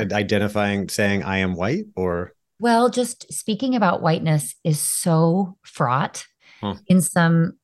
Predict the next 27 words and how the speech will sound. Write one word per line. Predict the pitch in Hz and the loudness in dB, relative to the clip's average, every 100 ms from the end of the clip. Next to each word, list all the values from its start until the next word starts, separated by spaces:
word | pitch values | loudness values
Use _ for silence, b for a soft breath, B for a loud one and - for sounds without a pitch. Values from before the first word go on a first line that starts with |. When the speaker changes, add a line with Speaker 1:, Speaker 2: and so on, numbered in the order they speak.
| _ - | _ -2
Speaker 2:
companies | 170 160 175 170 | 0 2 0 2
that | 170 | 2
I | 156 | 2
speak | - 147 147 | 0 -6 -8
to. | - 214 226 247 - | -4 -2 0 -2 0
They | 175 175 | 2 4
are | 165 | 4
literally, | 156 151 151 156 151 147 143 143 - | 2 2 2 2 2 2 0 -4 -6
it | 170 | -2
has | 147 165 - | 0 0 0
so | - | 0
much | 151 160 - | 0 0 -2
baggage. | 135 147 170 180 | -2 0 0 -2
It's | 160 - | -4 -6
such | - 147 | -4 -2
a | 160 | -2
trigger | - 143 139 175 196 - | -2 -2 0 0 -2 -2
Speaker 1:
You | 196 | 0
just | 202 | 0
Speaker 2:
point | 208 | 0
Speaker 1:
pretend | 101 147 151 | 0 2 2
it | |
Speaker 2:
that | 139 | 2
Speaker 1:
doesn't | 98 92 | 0 -2
exist, | 98 85 127 - 87 | -2 -2 -4 -6 -10
or? | 87 98 b b b b - | -10 -12 b b b b -2
Speaker 2:
Well, | 202 214 254 294 302 | 2 4 4 2 0